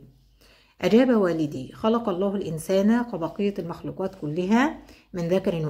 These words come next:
وأنثى، ولا تستقيم الحياة بدون أحدهما،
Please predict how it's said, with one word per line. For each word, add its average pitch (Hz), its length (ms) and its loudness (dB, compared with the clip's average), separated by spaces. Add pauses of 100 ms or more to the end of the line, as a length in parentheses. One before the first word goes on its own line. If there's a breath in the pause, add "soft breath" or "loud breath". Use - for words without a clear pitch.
وأنثى، 185 400 0 (300)
ولا 220 180 4
تستقيم 214 580 -4
الحياة 175 600 -2 (180)
بدون 165 520 -4
أحدهما، 135 680 -6